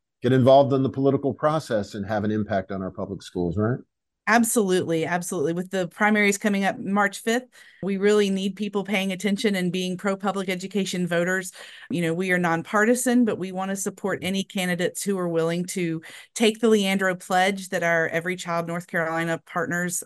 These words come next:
Speaker 2: have put forward. And we have a Mission Amplify curriculum that we are using to educate congregations and faith communities around who are your legislators? How are they voting? What are they doing? How do we stand up for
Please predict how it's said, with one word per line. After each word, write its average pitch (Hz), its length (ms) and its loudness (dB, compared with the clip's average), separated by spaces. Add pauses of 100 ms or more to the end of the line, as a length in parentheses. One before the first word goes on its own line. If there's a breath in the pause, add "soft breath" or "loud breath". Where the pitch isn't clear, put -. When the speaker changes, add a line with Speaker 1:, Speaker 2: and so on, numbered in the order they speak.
Speaker 2:
have 196 200 2
put 208 200 0
forward. 196 540 2 (340 loud breath)
And 196 320 2
we 226 120 4
have 247 160 4
a 233 60 4
Mission 214 300 2
Amplify 196 480 -2
curriculum 202 760 -2
that 175 220 0
we 180 180 -4
are 175 40 -2
using 180 680 -4
to 180 280 -2
educate 196 480 -2
congregations 180 800 -4
and 165 240 -6
faith 185 260 -4
communities 175 540 -2 (440 loud breath)
around 190 600 4
who 240 200 4
are 294 60 4
your 285 220 2
legislators? 226 800 0
How 185 260 0
are 247 120 4
they 208 180 2
voting? 180 500 -2
What 170 140 -2
are 226 120 2
they 220 180 2
doing? 175 500 -6
How 185 220 0
do 220 80 4
we 214 160 0
stand 180 400 -6
up 170 200 -2
for 175 520 -2